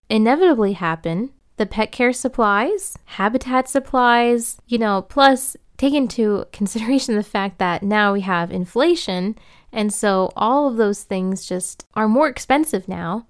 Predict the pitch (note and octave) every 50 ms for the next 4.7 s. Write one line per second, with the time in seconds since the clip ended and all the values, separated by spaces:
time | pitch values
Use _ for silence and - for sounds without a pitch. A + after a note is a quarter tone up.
0 | _ _ _ - - - A#3+ B3+ C4 C4+ C4 B3+ B3 B3+ A#3+ - - A3 A3 G#3
1 | G3+ G3+ G#3+ G#3 - A#3 G#3 G3+ G3+ - - - - B3+ C4 A#3 F3+ D#3 E3 -
2 | - - _ - - - - - - B3+ B3+ A#3+ A#3+ C4 C4+ C#4 C#4 C#4 C#4 C4
3 | C4+ - G#3 G3+ G#3 G#3 G#3+ G#3 G3+ - G3 - - _ - A#3+ A#3+ B3 B3 A#3
4 | G#3+ G3+ G3 - - - G#3+ G3+ G3 G3 F#3+ F#3+ F#3+ G3+